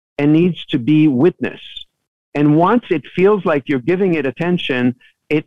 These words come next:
actually starts to shift. And then you can use your analytical mind to verify the construct and the beliefs you're operating from. The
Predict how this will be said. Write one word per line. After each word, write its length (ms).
actually 600
starts 440
to 120
shift. 500
And 240
then 280
you 160
can 200
use 240
your 220
analytical 600
mind 440
to 80
verify 760
the 180
construct 720
and 120
the 60
beliefs 480
you're 140
operating 560
from. 320
The 120